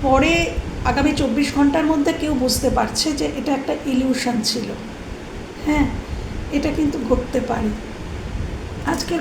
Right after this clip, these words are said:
কার্ডগুলোই একটু অন্যরকম আসছে। দেখো, ম্যাসিভ রিগ্রেটস, কেউ ভুল করেছিল, হয়তো চুজ করায় ভুল করেছিল, কোনো, আহ, মানে ট্র্যাপে পড়ে গিয়েছিল, সত্যি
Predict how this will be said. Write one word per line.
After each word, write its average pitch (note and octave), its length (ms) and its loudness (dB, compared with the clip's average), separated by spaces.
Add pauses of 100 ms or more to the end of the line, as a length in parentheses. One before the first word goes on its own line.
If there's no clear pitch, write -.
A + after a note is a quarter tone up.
কার্ডগুলোই D4+ 560 4
একটু D#4 240 0
অন্যরকম C4+ 480 4
আসছে। C4 280 4
দেখো, C#4 300 2
ম্যাসিভ B3+ 720 2
রিগ্রেটস, A#3+ 680 6 (1400)
কেউ F#4+ 240 4 (160)
ভুল F4 200 6 (140)
করেছিল, E4+ 480 2
হয়তো E4 400 0 (100)
চুজ F4 460 2
করায় E4+ 260 6
ভুল C#4+ 260 4
করেছিল, D4 480 4 (1000)
কোনো, D#4 300 4 (300)
আহ, A#3 420 6
মানে B3 180 4 (240)
ট্র্যাপে D#4+ 480 4
পড়ে D4 200 4
গিয়েছিল, C#4 680 4 (1040)
সত্যি D#4+ 760 0